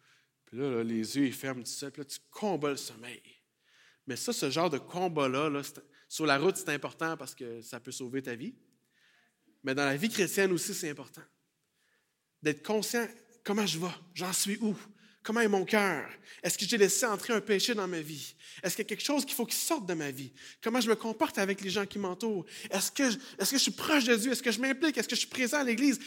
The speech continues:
Seigneur, je veux veiller. Je veux veiller sur mon état spirituel. Je veux être réveillé pour toi. Je veux être prêt pour ton retour.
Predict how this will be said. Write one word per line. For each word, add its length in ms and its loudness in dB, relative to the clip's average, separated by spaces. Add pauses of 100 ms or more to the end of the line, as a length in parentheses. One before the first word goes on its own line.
(100)
Seigneur, 380 6
je 60 2
veux 100 8
veiller. 520 6 (300)
Je 180 4
veux 60 10
veiller 260 10
sur 160 2
mon 200 4
état 260 2
spirituel. 840 0 (240)
Je 140 -4
veux 100 10
être 180 6
réveillé 560 6
pour 160 -6
toi. 280 2 (300)
Je 140 2
veux 80 8
être 160 -6
prêt 320 6
pour 160 -2
ton 180 2
retour. 480 0